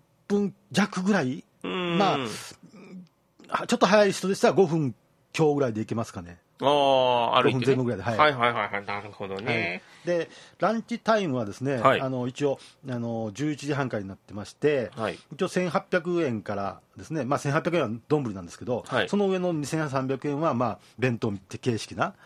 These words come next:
Speaker 2: い。
Speaker 1: そういう形の、あの、ランチになってます。
Speaker 2: うん。
Speaker 1: で、ディナーは、えっと、五時半から
Speaker 2: はい。
Speaker 1: ですね。まあ、九時までなんですけども、あの、三千五百円からと
Speaker 2: はい。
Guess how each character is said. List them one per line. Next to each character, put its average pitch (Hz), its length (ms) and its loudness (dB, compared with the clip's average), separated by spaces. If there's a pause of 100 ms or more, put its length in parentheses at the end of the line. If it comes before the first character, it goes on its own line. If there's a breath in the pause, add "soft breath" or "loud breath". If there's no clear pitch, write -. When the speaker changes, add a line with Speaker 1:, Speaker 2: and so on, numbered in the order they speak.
Speaker 2:
い。 - 40 -6
Speaker 1:
そ 120 80 4
う 120 40 4
い 117 40 2
う 117 40 0
形 107 280 -4
の、 101 160 -6 (340 loud breath)
あ 104 80 -6
の、 87 460 -10 (200)
ラ 107 120 -4
ン 98 40 -8
チ - 120 -14
に 92 40 -12
な 87 60 -12
っ - 40 -20
て - 120 -16
ま 82 100 -14
す。 - 140 -16 (120)
Speaker 2:
う 131 40 -6
ん。 113 240 -2
Speaker 1:
で、 143 80 2
デ 117 60 -2
ィ 196 140 -2
ナ 220 180 2
ー 190 40 0
は、 190 280 0 (280 loud breath)
え 127 120 0
っ - 20 -2
と、 117 140 -4 (600)
五 139 140 4
時 139 100 0
半 127 200 2
か - 120 -6
ら 78 180 -14 (160)
Speaker 2:
は 107 180 -2
い。 - 100 -8 (640)
Speaker 1:
で 107 100 -10
す - 140 -10
ね。 156 160 -4 (100)
ま 139 80 4
あ、 - 20 -2
九 170 120 0
時 101 500 -2
ま 95 80 -6
で 90 60 -10
な 87 100 -12
ん 90 40 -10
で 90 40 -14
す - 60 -14
け 104 60 -10
ど 90 80 -10
も、 104 200 -6 (480 loud breath)
あ 113 100 -4
の、 107 140 -4
三 117 300 0
千 117 140 0
五 127 80 2
百 123 200 -2
円 107 100 0
か 101 120 -4
ら 92 80 -6
と - 100 -18 (260)
Speaker 2:
は 113 160 4
い。 - 100 -2